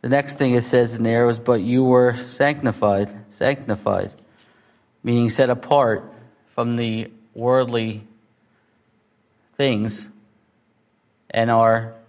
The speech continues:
closer to the Lord. In Hebrews ten,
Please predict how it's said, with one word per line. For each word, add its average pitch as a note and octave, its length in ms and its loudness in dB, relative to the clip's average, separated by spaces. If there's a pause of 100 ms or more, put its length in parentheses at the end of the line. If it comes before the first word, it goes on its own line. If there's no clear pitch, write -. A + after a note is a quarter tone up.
(1200)
closer C3 420 -2
to - 140 -12
the A2 60 -8
Lord. A#2 440 -4 (1500)
In A#2 120 -4
Hebrews C3+ 480 -2
ten, A#2+ 560 0